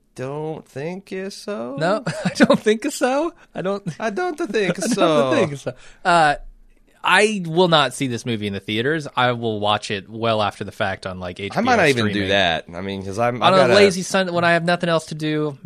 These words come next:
Speaker 2: me-, yeah, probably.
Speaker 1: That's the thing. I'm so backed up with stuff I want to see at this
Speaker 2: It,
Speaker 1: point.
Speaker 2: it has Eitelborg Ejiofor in it, or <laughs> whatever, Beetleborg Ejiofor,
Speaker 1: <laughs>
Speaker 2: whatever his fucking name is. I can never remember.
Speaker 1: Uh, Chiwetel Ejiofor.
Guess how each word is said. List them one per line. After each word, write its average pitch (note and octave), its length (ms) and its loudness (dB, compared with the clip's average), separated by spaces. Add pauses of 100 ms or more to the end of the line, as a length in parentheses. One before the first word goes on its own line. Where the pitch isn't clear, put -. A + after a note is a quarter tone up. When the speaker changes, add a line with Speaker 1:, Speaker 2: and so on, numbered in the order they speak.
(160)
Speaker 2:
me-, B2 260 -4
yeah, F#2+ 320 -4 (100)
probably. F2 500 -6 (180)
Speaker 1:
That's - 180 -2
the A2 60 -12
thing. A2+ 200 -4
I'm G#2+ 140 -2
so A#2 220 -4
backed F#2+ 360 -2
up F#2+ 120 -6
with - 100 -12
stuff F2+ 220 -8
I F2 80 -2
want E2+ 340 -8
to G2+ 80 -12
see A2 220 -12
at G#2+ 80 -16
this G#2+ 140 -12
Speaker 2:
It, G#2+ 80 -16
Speaker 1:
point. A2 180 -6
Speaker 2:
it D3+ 40 -4
has D#3+ 220 2
Eitelborg D3 720 2
Ejiofor D#3+ 720 -4
in E3+ 80 -4
it, F#3 160 -2
or D#3+ 60 0
<laughs> - 180 -10
whatever, C#3+ 260 2
Beetleborg D#3 600 2
Ejiofor, E3 720 0 (200)
Speaker 1:
<laughs> - 200 -20
Speaker 2:
whatever D3+ 260 0
his D#3 140 -2
fucking D#3 340 0
name D3+ 240 -4
is. D3+ 140 -2
I C#3+ 40 2
can C#3+ 140 -6
never C#3 200 -4
remember. C#3+ 420 -4 (160)
Speaker 1:
Uh, G2+ 720 -4 (560)
Chiwetel A#2+ 500 -4
Ejiofor. E2 480 -10